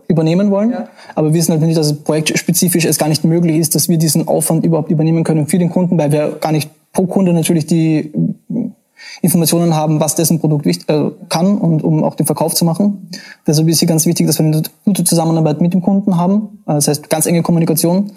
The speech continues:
Speaker 1: Aber von unserer Seite ist es auf jeden Fall, ähm, Designer, die uns dabei helfen, die Creatives zu erstellen.
Speaker 2: Mhm. Also vorne eben, um Aufmerksamkeit
Speaker 1: Genau,
Speaker 2: zu erwecken,
Speaker 1: richtig.
Speaker 2: ja, mit
Speaker 1: Und in Richtung
Speaker 2: Scroll-Stopping-Eigenschaften,
Speaker 1: Genau.
Speaker 2: ja.
Speaker 1: Genau.
Speaker 2: Mhm.
Speaker 1: Und in Richtung
Speaker 2: Mhm.
Speaker 1: Traffic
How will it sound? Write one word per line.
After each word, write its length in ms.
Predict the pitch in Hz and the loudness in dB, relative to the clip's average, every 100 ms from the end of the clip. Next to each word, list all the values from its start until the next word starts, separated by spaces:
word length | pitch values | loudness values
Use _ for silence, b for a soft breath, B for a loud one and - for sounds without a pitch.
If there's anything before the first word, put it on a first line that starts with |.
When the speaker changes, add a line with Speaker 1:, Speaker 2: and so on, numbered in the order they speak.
| B B - | B B -2
Speaker 1:
Aber 100 | 147 | 0
von 100 | 165 | 2
unserer 280 | 180 170 | 2 2
Seite 260 | 160 156 156 | 0 0 0
ist 60 | 160 | 0
es 60 | |
auf 120 | 156 175 | 0 2
jeden 160 | 170 | 0
Fall, 340 | 165 160 156 151 | 0 0 0 0
ähm, 180 | 147 147 | 0 0
Designer, 360 | 156 151 165 | 0 2 2
die 80 | 160 | 2
uns 140 | 160 | 0
dabei 180 | 156 156 | 0 0
helfen, 300 | 147 160 - | 0 0 0
die 140 | 151 156 | 0 -2
Creatives 380 | - 170 170 - | -2 0 0 0
zu 80 | |
erstellen. 480 | 160 - 170 202 208 - | -2 0 2 2 -2 0
Speaker 2:
Mhm. 340 | 185 196 302 - - | 2 4 2 -4 -6
Also 260 | - 185 180 | -2 0 -2
vorne 440 | - 185 185 180 | 0 0 0 0
eben, 220 | 151 160 165 | 0 0 0
um 100 | 151 | 0
Aufmerksamkeit 880 | 180 - 220 220 - 220 226 240 208 | -2 -2 -4 -4 -4 0 2 2 2
Speaker 1:
Genau, 120 | 165 | 4
Speaker 2:
zu 80 | 151 | 4
erwecken, 420 | 156 220 202 247 | 4 4 4 2
Speaker 1:
richtig. 20 | 202 | 4
Speaker 2:
ja, 140 | 196 | 2
mit 240 | 247 202 190 _ | 0 -2 -4 _
Speaker 1:
Und 720 | 175 160 156 156 156 - - - _ _ _ _ _ - | 0 2 4 2 0 -4 -4 -12 _ _ _ _ _ 0
in 120 | 180 | 4
Richtung 240 | 220 233 | 4 4
Speaker 2:
Scroll-Stopping-Eigenschaften, 1600 | 226 185 - 214 214 202 - _ - - 151 147 240 214 - 233 208 | 2 0 2 2 0 -2 -14 _ -10 0 2 4 2 -2 0 0 0
Speaker 1:
Genau. 40 | |
Speaker 2:
ja. 80 | 175 | 0
Speaker 1:
Genau. 180 | 151 143 | 0 2
Speaker 2:
Mhm. 220 | 196 208 | 2 2
Speaker 1:
Und 120 | 175 | 2
in 80 | 175 | 2
Richtung 420 | 165 190 185 160 | 0 2 2 2
Speaker 2:
Mhm. 140 | 160 | -2
Speaker 1:
Traffic 400 | 160 160 170 156 | -2 -2 -2 -4